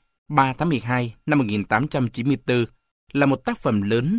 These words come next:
được thiếu nhi thế giới rất hâm mộ trong hơn một thế kỷ qua và hẳn còn được hâm mộ trong nhiều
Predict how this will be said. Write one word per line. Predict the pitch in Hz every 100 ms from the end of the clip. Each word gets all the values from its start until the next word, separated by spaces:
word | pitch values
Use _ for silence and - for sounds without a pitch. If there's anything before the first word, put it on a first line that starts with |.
| -
được | 131 123
thiếu | 175
nhi | 151
thế | 143 143
giới | 131 139
rất | 165 247
hâm | - 156 123
mộ | 117 90 - - _
trong | - 151 135
hơn | 151 135
một | 117 101
thế | - 147 202
kỷ | 120
qua | 92 120 117 113 _ _ _ -
và | 139 135
hẳn | 127 117
còn | 101 117
được | 110 -
hâm | 180 175
mộ | 139 95
trong | - 147 139 117
nhiều | 117